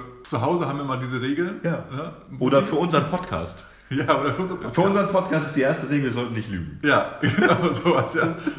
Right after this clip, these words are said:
Speaker 1: Und plötzlich ist es die Welt, äh,
Speaker 2: Religion.
Speaker 1: Vorsatz,
Speaker 2: Ja.
Speaker 1: so, ja. Das, ja, also habe ich mir schon oft mal Gedanken gemacht, weil das, ich mein, so die Bibel, der Koran und sonst was für, für Bücher sind ja halt einfach nur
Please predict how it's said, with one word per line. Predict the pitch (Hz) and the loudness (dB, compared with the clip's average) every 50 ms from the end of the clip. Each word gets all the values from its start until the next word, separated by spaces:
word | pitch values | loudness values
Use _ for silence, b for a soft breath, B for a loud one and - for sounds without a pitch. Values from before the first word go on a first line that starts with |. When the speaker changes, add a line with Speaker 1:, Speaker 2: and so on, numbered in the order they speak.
| - | -6
Speaker 1:
Und | 151 135 120 113 | -6 -6 -4 -2
plötzlich | 156 156 160 170 147 160 | -2 -2 0 -2 -2 -2
ist | 156 139 | -2 -2
es | 151 143 - | -2 -4 -2
die | - 139 135 123 117 | -2 -2 -2 0 0
Welt, | 143 160 175 175 170 - - - - - - - - | 0 0 0 0 -2 -6 -10 -14 -18 -20 -20 -8 -4
äh, | 110 110 110 107 104 - - - - - - 123 | -2 -2 -2 -2 -4 -6 -8 -12 -16 -10 -4 0
Speaker 2:
Religion. | 123 120 120 123 135 127 117 | 0 2 2 4 2 2 2
Speaker 1:
Vorsatz, | 123 - - - - - - - | 0 0 -2 -4 -6 -6 -6 -4
Speaker 2:
Ja. | - 135 | -2 -2
Speaker 1:
so, | 143 143 | -2 -2
ja. | 127 107 113 127 131 - - - - 143 - 113 117 | -4 -4 -4 -6 -6 -8 -12 -14 -16 -18 -16 -12 -10
Das, | 120 113 - - - - 123 | -10 -10 -10 -12 -14 -8 -6
ja, | 139 135 107 92 - | -4 -4 -4 -4 -4
also | - 120 117 143 156 | -6 -6 -6 -6 -6
habe | 165 175 | -6 -8
ich | - 156 | -10 -10
mir | 143 | -12
schon | 151 - - - - | -12 -14 -16 -12 -10
oft | 170 175 - - | -10 -10 -8 -6
mal | 143 143 139 | -6 -6 -6
Gedanken | 135 135 151 151 151 | -4 -6 -6 -6 -6
gemacht, | 151 156 143 - | -8 -8 -6 -4
weil | 135 131 135 | -4 -4 -4
das, | 135 131 - | -4 -6 -8
ich | - | -6
mein, | 127 123 127 127 120 B B B B B B B | -6 -6 -6 -6 -8 B B B B B B B
so | - - 120 117 | -6 -2 -2 0
die | 120 | 0
Bibel, | 123 117 139 165 165 160 156 156 151 135 | -2 -2 -2 -2 0 2 2 2 2 2
der | 127 123 | 0 -2
Koran | - 131 104 110 117 127 131 143 139 127 | -2 -2 -2 0 0 0 0 0 -2 -2
und | 117 120 | -4 -4
sonst | 139 131 - - | -4 -6 -6 -6
was | 143 135 139 - | -6 -6 -6 -8
für, | - 135 131 127 131 127 - - | -6 -4 -4 -2 -4 -4 -6 -10
für | - - 127 | -10 -8 -8
Bücher | 120 113 139 143 143 139 123 | -4 -4 -2 -2 -2 -2 -4
sind | 135 131 | -4 -4
ja | 135 127 | -2 -2
halt | 127 120 - | -2 -2 -4
einfach | 123 120 139 131 | -6 -6 -6 -4
nur | 135 135 139 135 - | -4 -4 -4 -4 -6